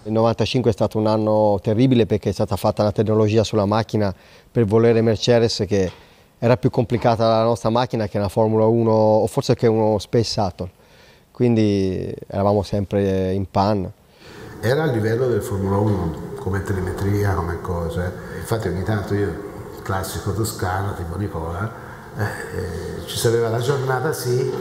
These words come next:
Speaker 2: e la giornata no. Dalla telemetria te vedevano se andavi forte o meno, se c'avevi voglia quel giorno.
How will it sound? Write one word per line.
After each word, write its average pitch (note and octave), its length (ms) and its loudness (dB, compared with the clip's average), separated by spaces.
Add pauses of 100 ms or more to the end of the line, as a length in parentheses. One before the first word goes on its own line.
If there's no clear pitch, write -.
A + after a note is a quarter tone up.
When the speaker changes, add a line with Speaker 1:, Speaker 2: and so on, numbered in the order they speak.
(140)
Speaker 2:
e A2 80 -2
la G#2+ 120 0
giornata - 480 -6
no. - 480 -6 (300)
Dalla A#2+ 260 0
telemetria B2+ 640 0
te B2 380 -4
vedevano A2 600 0
se A2+ 400 -2
andavi G2+ 480 -2
forte F#2+ 600 -2
o - 80 -2
meno, G#2 460 -2
se - 160 0
c'avevi A2+ 360 0
voglia A2+ 380 0
quel A2 180 0
giorno. A2 340 -2